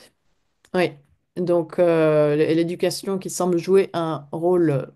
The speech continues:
très important dans la pensée de cet auteur, donc l'éducation qui serait, euh, qui permettrait, euh,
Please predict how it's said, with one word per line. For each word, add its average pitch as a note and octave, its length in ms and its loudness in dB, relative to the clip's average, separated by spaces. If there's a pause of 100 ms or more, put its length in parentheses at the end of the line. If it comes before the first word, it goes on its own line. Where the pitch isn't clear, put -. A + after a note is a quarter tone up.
(220)
très F3 280 -6
important E3 640 -4
dans D#3 220 -4
la D3 120 -4
pensée E3+ 360 -4
de D#3+ 120 -4
cet E3 300 -6
auteur, F3 540 0 (140)
donc E3 200 -10
l'éducation D#3+ 760 -2
qui G3 180 -6
serait, F#3 520 -4
euh, C3+ 160 -2 (1120)
qui - 140 -4
permettrait, F3 840 0
euh, - 1200 -6